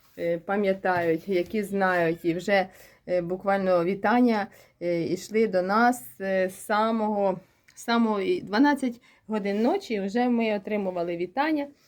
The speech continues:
І Микола Григорович, вірніше, отримував. І деякі коментарі я навіть не, кого встигну, е, обов'язково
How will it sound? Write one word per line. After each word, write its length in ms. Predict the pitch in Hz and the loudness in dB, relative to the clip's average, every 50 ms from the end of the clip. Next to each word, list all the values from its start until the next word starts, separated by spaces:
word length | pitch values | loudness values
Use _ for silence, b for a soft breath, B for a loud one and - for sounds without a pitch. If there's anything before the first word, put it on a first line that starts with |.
| b b b b b - | b b b b b -8
І 380 | 202 202 202 190 190 185 185 | -6 -4 -4 -4 -6 -6 -8
Микола 380 | 185 190 196 196 208 208 214 220 | -6 -6 -6 -6 -2 -2 -2 0
Григорович, 400 | 214 214 202 196 190 185 190 - | 0 0 0 -2 -2 -4 -6 -6
вірніше, 400 | 190 180 190 185 185 - - 185 | -8 -6 -6 -8 -8 -4 -4 -4
отримував. 640 | 180 180 - 226 233 240 233 226 214 214 202 202 196 - _ _ _ _ _ _ _ _ _ _ _ _ _ _ _ _ _ _ _ _ _ _ _ _ - | -4 -2 -2 0 0 2 2 0 0 -2 -2 -4 -6 -12 _ _ _ _ _ _ _ _ _ _ _ _ _ _ _ _ _ _ _ _ _ _ _ _ -10
І 320 | - 175 170 170 170 156 147 - _ _ _ _ _ _ _ _ _ - - - | -8 -6 -4 -4 -4 -6 -8 -12 _ _ _ _ _ _ _ _ _ -20 -10 -2
деякі 400 | 214 233 233 226 220 220 220 220 | 0 2 2 2 2 0 -4 -8
коментарі 560 | - 208 208 214 208 214 196 214 214 240 254 | -6 -4 -2 -2 -2 0 0 0 0 2 0
я 140 | 247 196 180 | 0 0 0
навіть 380 | 196 190 185 190 190 196 - - - _ - | -2 -2 -2 -2 -4 -4 -6 -14 -20 _ -14
не, 300 | 196 185 185 180 165 165 - _ _ _ _ _ _ _ _ _ _ _ _ _ _ _ _ _ _ _ _ _ _ - b b b b b b b b 269 | -8 -4 -2 -2 -2 -4 -6 _ _ _ _ _ _ _ _ _ _ _ _ _ _ _ _ _ _ _ _ _ _ -20 b b b b b b b b -6
кого 260 | - - 214 233 226 | -2 0 0 2 0
встигну, 640 | 202 196 - - - 285 311 277 240 214 190 175 180 - _ _ _ _ _ _ _ _ 170 | -2 -4 -8 -8 -4 -2 2 2 2 0 0 -4 -8 -12 _ _ _ _ _ _ _ _ -6
е, 360 | 175 170 165 160 156 160 - - - _ _ _ | -4 -4 -2 -4 -4 -6 -10 -12 -18 _ _ _
обов'язково 1000 | - 165 175 190 214 214 220 226 220 - - - 214 208 190 185 185 180 160 - | -10 -10 -6 -4 -2 0 0 -2 -2 -4 -8 -6 -4 -4 -2 0 0 2 2 0